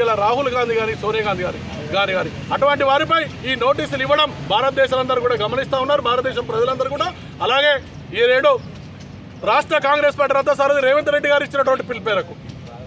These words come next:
అక్కడ రాష్ట్రంలో, అలాగే ఇవాళ జిల్లా కాంగ్రెస్ పార్టీ అధ్యక్షుడు సత్తన్ ఇచ్చినటువంటి పిలుపు మేరకు ఇక్కడ ఉన్నటువంటి పూ-, పూర్తి అన్ని మండలాలలో, అలాగే ఈరోజు పట్టణంలో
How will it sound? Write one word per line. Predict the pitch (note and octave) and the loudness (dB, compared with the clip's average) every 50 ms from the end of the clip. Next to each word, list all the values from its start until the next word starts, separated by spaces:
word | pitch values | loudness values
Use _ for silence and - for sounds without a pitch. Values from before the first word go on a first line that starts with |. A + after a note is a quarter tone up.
| - - - - - - - - G#3 | -16 -16 -16 -18 -16 -14 -8 -6 -4
అక్కడ | - D4+ D4 C#4+ B3+ B3+ | 0 2 2 2 4 4
రాష్ట్రంలో, | D4+ D4+ - D#4+ D4+ D4 C#4+ B3+ G3 D3+ D3+ - - - - G#3+ A3+ | 2 4 4 2 4 4 4 2 2 0 -4 -10 -14 -10 -4 -2 0
అలాగే | D4 D#4+ E4 E4+ E4 D#4+ C#4+ - - - - - - - G#3+ | 2 2 4 4 4 2 2 0 -4 -16 -18 -18 -14 -6 0
ఇవాళ | B3+ D4+ D4+ C#4 F#3 A#3+ | 0 2 2 2 0 0
జిల్లా | C#4 E4 E4 D#4+ D#4 | 2 2 2 2 2
కాంగ్రెస్ | D#4 D#4 D#4 D#4 D4+ - - - - - - | 0 2 2 0 0 0 -4 -14 -12 -10 -2
పార్టీ | - C4 C#4+ C#4 C#4 C#4 | 0 0 2 2 2 2
అధ్యక్షుడు | - D4 C#4 C4 D4+ C4+ C4 | 2 0 0 0 -2 -2 -2
సత్తన్ | C#4+ C#4+ C#4+ C#4+ D4 | -2 0 0 0 0
ఇచ్చినటువంటి | D4+ - D4 C#4+ C4 C#4 C#4 C4+ C4+ C4 A3+ - - - - - | 0 -2 -2 -2 0 2 0 2 0 -2 -2 -4 -8 -12 -8 -4
పిలుపు | A#3+ C4+ B3+ - | -4 -4 0 0
మేరకు | C4+ B3+ A#3+ A3+ G3+ F3+ D3 - F#3 - - - | 0 2 2 0 -2 -2 -2 -4 -4 -4 -6 -4
ఇక్కడ | - D#4 D#4 | 0 2 2
ఉన్నటువంటి | D#4+ D#4 D#4 D#4+ D4+ D4+ D4 - - | 4 4 4 4 2 2 0 -2 0
పూ-, | C4 D4+ E4 D#4+ - - | 2 2 2 2 0 0
పూర్తి | C#4+ E4 E4+ - E4 C#4+ | -4 -4 -4 0 0 0
అన్ని | C4 C#4 D#4+ E4+ D#4 C4 | 0 2 0 0 0 0
మండలాలలో, | C4 C#4 D#4 D#4 D#4+ D4+ D4+ C#4+ C4+ A#3+ A3+ F#3+ D#3+ - - - - - | 0 2 2 4 4 4 4 2 2 2 2 0 0 -4 -12 -6 -2 0
అలాగే | A#3+ C#4+ D#4+ D#4+ D#4 D#4 D4+ | 2 2 4 4 2 2 2
ఈరోజు | C#4+ C#4+ C#4+ D4 C#4 - | 4 4 2 2 2 -4
పట్టణంలో | B3 A#3+ C4+ D4 D4+ D4 D4 D4 | -4 0 2 2 2 4 4 4